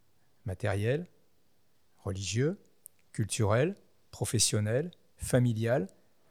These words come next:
on comprend bien que la consommation de certaines drogues rend le projet irréalisable et c'est incompatible. Donc, si vous voulez faire diminuer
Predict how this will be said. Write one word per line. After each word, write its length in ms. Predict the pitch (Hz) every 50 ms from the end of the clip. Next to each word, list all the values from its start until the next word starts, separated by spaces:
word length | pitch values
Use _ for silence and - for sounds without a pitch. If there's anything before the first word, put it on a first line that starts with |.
| _ _ _
on 100 | 127 123
comprend 320 | - 160 147 - - 147
bien 180 | 143 165 185 170
que 100 | - 147
la 100 | 131 120
consommation 640 | - - 139 - - - 143 135 127 - - 143
de 80 | 127 117
certaines 440 | 107 - - 113 98 - 117 113 107
drogues 300 | 110 104 123 147 165 175 - - - _ _ _ _ _ _
rend 440 | - 110 104 135 151 160 151 - - - - _ _
le 100 | - 117
projet 500 | - - - 127 123 110 127 147 170 - - _ _ _ _ _ -
irréalisable 760 | 185 180 156 156 151 139 127 127 120 107 110 104 104 101 110 - _ _
et 60 | -
c'est 220 | 113 - 127 - 127
incompatible. 600 | 123 110 - 113 104 - 92 - - - - 117 _ _ _ _ _ _ _ _ _ _ _ - - _ _ -
Donc, 240 | 139 160 180 170
si 160 | - - - 180
vous 180 | 165 170 165
voulez 420 | 139 139 143 139 135 131 117 - - _ _ - _ - _ _ _ _ _
faire 240 | _ - - 123 113
diminuer 560 | 107 120 135 143 139 135 127 127 123 117 110